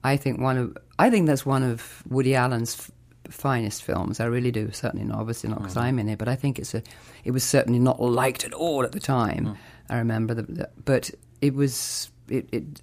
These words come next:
Speaker 1: the, the meeting I had with, with Woody at that time, Woody, it was, he was,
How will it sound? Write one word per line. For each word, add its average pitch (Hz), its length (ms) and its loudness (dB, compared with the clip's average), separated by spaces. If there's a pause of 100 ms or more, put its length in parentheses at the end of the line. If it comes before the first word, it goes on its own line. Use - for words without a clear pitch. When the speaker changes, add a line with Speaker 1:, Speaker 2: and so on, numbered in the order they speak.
(360)
Speaker 1:
the, 131 160 2
the 127 200 0
meeting 156 420 6
I 139 140 6
had 131 200 2
with, 120 280 -2
with 120 180 -2
Woody 123 260 2
at 110 80 -2
that - 160 0
time, 120 220 0
Woody, 131 320 4
it 113 80 -2
was, 113 160 -6
he 120 240 -4
was, 120 240 -4